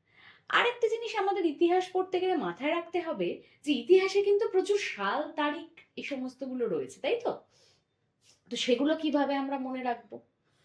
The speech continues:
তো আমাদের কি করতে হবে? step by step জিনিসগুলোকে মনে রাখতে হবে। যেমন ধরো,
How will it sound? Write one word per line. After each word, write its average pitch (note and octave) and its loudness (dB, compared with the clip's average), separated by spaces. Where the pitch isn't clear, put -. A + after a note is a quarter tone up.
তো - -8
আমাদের E4+ 4
কি F#4 6
করতে A3 -2
হবে? F#3 -4
step G#4+ 6
by G#4 2
step - -4
জিনিসগুলোকে C#4+ -2
মনে F3 0
রাখতে D3+ -16
হবে। - -20
যেমন A4 4
ধরো, B3+ 2